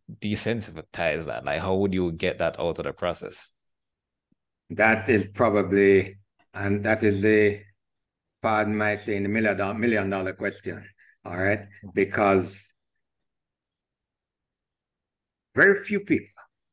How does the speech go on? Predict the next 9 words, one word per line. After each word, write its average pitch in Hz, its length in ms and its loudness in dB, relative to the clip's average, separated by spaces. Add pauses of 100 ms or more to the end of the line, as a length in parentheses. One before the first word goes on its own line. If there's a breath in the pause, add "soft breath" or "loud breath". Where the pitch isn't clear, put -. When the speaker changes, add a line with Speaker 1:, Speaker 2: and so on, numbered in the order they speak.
(280)
Speaker 2:
very 147 200 4
few 156 200 -2
people 101 420 -6
will 101 180 0
admit 101 540 0 (760)
to 110 80 -4
taking 104 460 -2
money 95 440 -4 (540)
to - 80 -10